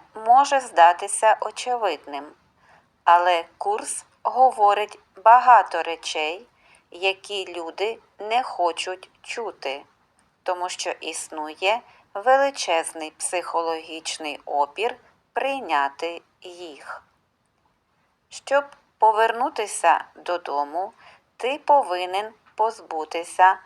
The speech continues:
свого его, поступово дозволяючи Святому Духу стати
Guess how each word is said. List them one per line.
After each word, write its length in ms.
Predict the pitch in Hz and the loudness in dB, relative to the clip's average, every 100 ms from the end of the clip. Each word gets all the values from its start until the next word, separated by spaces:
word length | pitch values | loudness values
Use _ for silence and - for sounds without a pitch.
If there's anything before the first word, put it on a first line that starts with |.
| _ | _
свого 760 | - - 185 185 175 160 165 - _ - | -20 -10 0 2 2 2 0 -2 _ -4
его, 560 | 180 175 160 156 113 - _ _ _ _ - | -2 -2 -2 0 0 -2 _ _ _ _ -8
поступово 1000 | 165 - - 165 - 156 156 156 214 262 - - - - | -8 -8 -14 -14 -6 -2 -2 2 2 2 -2 -20 -20 -16
дозволяючи 1120 | 185 262 294 285 302 226 170 165 165 - 165 | -2 0 0 0 2 8 8 8 0 -6 -8
Святому 840 | - 156 160 165 - 165 156 143 143 | -8 2 2 2 -2 -4 -4 -10 -12
Духу 560 | 151 143 139 - 214 240 - - _ | -14 -14 -12 -6 -4 -4 -6 -20 _
стати 800 | - - 175 160 156 - 208 | -12 4 8 8 6 -4 -6